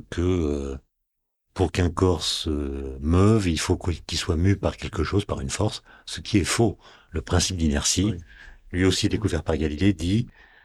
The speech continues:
Speaker 1: Un corps qui n'est soumis à aucune force, à un mouvement rectiligne et uniforme, il va en ligne droite à vitesse constante indéfiniment, chose que personne n'a jamais vue. »
Speaker 2: Oui.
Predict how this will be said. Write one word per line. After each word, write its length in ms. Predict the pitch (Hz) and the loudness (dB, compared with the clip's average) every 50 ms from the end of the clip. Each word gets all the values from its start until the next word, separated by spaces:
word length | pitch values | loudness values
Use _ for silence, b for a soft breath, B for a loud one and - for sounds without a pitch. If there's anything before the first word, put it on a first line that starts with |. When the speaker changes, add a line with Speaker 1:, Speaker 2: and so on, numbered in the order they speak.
| B B | B B
Speaker 1:
Un 160 | 98 98 92 | -2 -2 -2
corps 300 | - - 113 101 95 - | 2 2 4 4 4 2
qui 120 | - - 87 | -2 -2 0
n'est 120 | 82 82 | 0 0
soumis 400 | 78 - - 95 90 90 92 87 | 0 -2 -2 -2 -2 0 0 0
à 80 | 80 78 | 0 -2
aucune 240 | 76 - - 80 78 | -4 -4 -4 -4 -2
force, 460 | - - - 92 85 82 - - - | -2 -2 0 0 0 -2 -4 -4 -2
à 60 | 78 | 0
un 20 | 76 | 0
mouvement 380 | 82 87 85 85 87 87 87 | 0 0 0 0 0 0 0
rectiligne 520 | 73 78 78 73 - - - 92 92 82 78 | 0 -2 -4 -4 -6 -10 -6 -4 -4 -2 -2
et 60 | 76 | -2
uniforme, 560 | 71 71 71 71 69 - - 95 104 110 110 101 | -4 -4 -4 -4 -6 -4 -2 0 0 2 2 0
il 80 | 80 | 0
va 60 | 71 | 0
en 80 | 78 82 | 0 2
ligne 160 | 87 92 92 | 2 2 0
droite 260 | 85 80 87 82 - | 0 0 -2 -2 -2
à 40 | 80 | -4
vitesse 280 | 69 76 76 80 - - | -4 -4 -4 -4 -4 -4
constante 320 | - 87 82 - 82 73 - _ _ - - | -4 -6 -4 -6 -8 -10 -12 _ _ 0 2
indéfiniment, 760 | 104 92 78 71 69 - - 73 71 71 80 101 127 135 104 B B B B B B B B B B | 2 2 2 0 -4 -4 -6 -4 -4 -2 0 0 0 -2 -4 B B B B B B B B B B
chose 420 | - - - - 104 117 127 - | -6 0 2 4 4 4 2 0
que 140 | - - 78 | -2 -2 -4
personne 680 | - - - - - - - - - 101 110 113 104 - - - | -4 -4 -4 -4 -4 -2 -4 -2 0 0 0 0 -2 -4 -6 -6
n'a 180 | 76 71 69 - _ - | -6 -6 -6 -8 _ -2
jamais 280 | - 90 87 87 98 101 | 0 0 2 2 -2 -4
vue. » 160 | 113 107 78 - | -4 -6 -8 -8
Speaker 2:
Oui. 120 | 107 101 | -10 -10